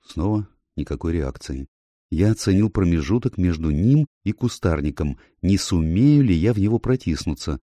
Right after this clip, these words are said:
но оставил эту мысль, дорога была слишком узкой. Пытаться объехать вот так пешехода не доведёт до добра. Моя машина тащилась на первой передаче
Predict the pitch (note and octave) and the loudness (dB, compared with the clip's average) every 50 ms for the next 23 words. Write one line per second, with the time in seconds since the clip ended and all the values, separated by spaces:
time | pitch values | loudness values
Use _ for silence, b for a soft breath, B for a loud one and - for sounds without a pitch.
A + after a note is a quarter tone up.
0 | _ _ _ - F#2 A#2 C3+ C3+ - - A2 - - - G2+ D#2+ D2+ D2+ D2+ C#2+ | _ _ _ -4 -2 -2 -2 -2 -4 -6 -8 -6 -2 -2 0 0 0 -2 -2 -4
1 | - D#2+ D2+ D2 C2+ - - D2 C#2 C#2+ E2 F2+ A2+ A#2 F#2+ D#2 D2+ E2+ F#2 F2+ | -4 -4 -4 -4 -6 -6 -8 -8 -6 -6 -4 -4 -4 -4 -4 -4 -4 -4 -4 -4
2 | - - D#2 D2 - - G2 F2 D#2 C#2+ C2+ - - - - A1+ - _ _ _ | -6 -8 -10 -10 -6 -4 -4 -2 -2 -4 -6 -8 -12 -12 -12 -12 -12 _ _ _
3 | _ _ _ _ - - - - F2+ E2+ - - D2+ C2+ C2 D2 F#2+ G2 - - | _ _ _ _ -8 -6 -4 -2 -2 -2 -2 -4 -6 -6 -4 -4 -4 -4 -6 -8
4 | - C#2+ D2+ C#2+ - - G2 - - - F2 - - E2 D#2 - - G#2 A2+ A#2+ | -8 -8 -8 -8 -6 -4 -6 -6 -6 -6 -10 -8 -8 -10 -12 -8 -4 -2 0 0
5 | A2+ - - _ _ _ _ - F#2+ B2+ A#2+ B2 B2 B2 - C#2 D2+ F#2 F#2+ F#2+ | -2 -2 -6 _ _ _ _ -4 -2 0 0 0 0 0 -2 -2 -4 -4 -4 -4
6 | D#2+ D#2 C2+ B1+ C#2+ C2+ C2 - - _ _ _ _ _ _ _ _ _ - D#2 | -4 -4 -6 -6 -8 -8 -10 -12 -16 _ _ _ _ _ _ _ _ _ -6 -2
7 | E2+ G2 G#2+ G#2 G2+ F#2+ - - - C#3 C3 B2 - - F#2 D#2 - - - - | 0 0 0 0 0 -2 -4 -2 -2 -2 -2 -2 -2 -2 -4 -4 -4 -6 -4 -2
8 | C3 B2+ A#2+ G#2 - - - C#2+ - - G2+ F#2 E2+ D2 C2+ - D2 C2+ C2+ C2 | -2 0 0 -2 -4 -6 -8 -6 -4 -2 0 0 0 -2 -4 -4 -6 -6 -6 -6
9 | C2 E2+ G#2 A#2+ A#2+ - - G#2+ G2 | -2 0 0 0 0 -2 -2 -4 -4